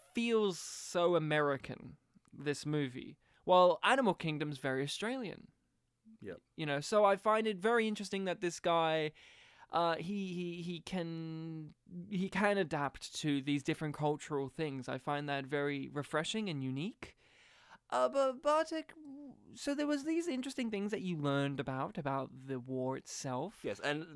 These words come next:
Speaker 2: by extension, that means that the world building of the film was re-, pretty good, in my
Speaker 1: Pretty,
Speaker 2: opinion.
Speaker 1: pretty good. What about the characters themselves? I mean, primarily the main character, 'cause
Speaker 2: Yeah.
Speaker 1: he's the one that actually gets a character.
Speaker 2: I think Brad Pitt did a great job in this film.
Speaker 1: Hmm,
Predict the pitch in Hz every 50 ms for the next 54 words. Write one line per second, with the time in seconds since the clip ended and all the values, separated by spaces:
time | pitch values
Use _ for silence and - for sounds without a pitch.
0 | 139 135 143 151 143 139 135 - - - 165 151 147 143 - 139 120 113 113 113
1 | 110 107 107 107 107 117 104 - 107 107 113 117 110 110 101 107 110 104 95 104
2 | 101 101 95 85 104 95 - - 131 120 95 85 85 82 90 85 78 85 85 -
3 | - _ _ _ 117 104 98 95 _ - 117 95 92 98 120 101 85 - - -
4 | - - 92 85 87 90 180 - 139 127 101 92 95 98 110 - 143 135 127 131
5 | 160 214 254 - - - - _ - 151 156 143 - - - - 139 131 123 123
6 | 123 - - 120 120 120 120 123 120 117 - - - - - - - 170 139 131
7 | 135 139 139 131 117 - - 135 135 139 131 123 101 104 117 117 131 123 135 135
8 | 135 131 131 127 123 117 120 - - - 117 - - - - - - - - -
9 | - - 175 - _ _ _ _ _ _ _ - 151 113 143 143 139 135 139 131
10 | 135 135 131 127 120 117 120 - - - 120 - 139 - - 120 - - 87 98
11 | - - - - 127 143 156 - - 190 180 165 143 143 131 135 127 - 143 127
12 | - 123 107 107 - 110 101 107 98 101 113 113 110 95 87 87 - - - 90
13 | 80 82 90 95 110 - _ _ _ _ _ _ _ _ 415 440 466 - 156 113
14 | -